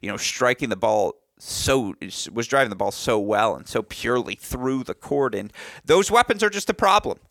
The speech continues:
on this surface. Ann Lee has the ability to drive you on your back foot. And of course, Ann Lee, for whatever it's worth, former junior Wimbledon finalist, has some pedigree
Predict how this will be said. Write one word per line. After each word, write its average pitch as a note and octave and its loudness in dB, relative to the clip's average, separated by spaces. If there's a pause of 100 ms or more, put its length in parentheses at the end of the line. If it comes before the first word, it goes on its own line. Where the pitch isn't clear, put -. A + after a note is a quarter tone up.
(100)
on D#3+ 4
this D3+ 2
surface. D#3+ 0
Ann C#3 0
Lee D3+ -4
has D3 -2
the D3 -2
ability A#2 0
to B2+ -10
drive G2 0
you A#2 -6
on G#2+ -2
your C3 0
back G#2 -2
foot. G3 -2
And F#2+ -12
of - -18
course, - -4
Ann G#2 -4
Lee, G#2 -8
for G#2+ -4
whatever G2+ 0
it's D#3+ -4
worth, A2+ -2
former A#2+ -4
junior B2 -6
Wimbledon B2 -4
finalist, G#2+ -2
has C3+ -2
some F#3 0
pedigree A#2+ 0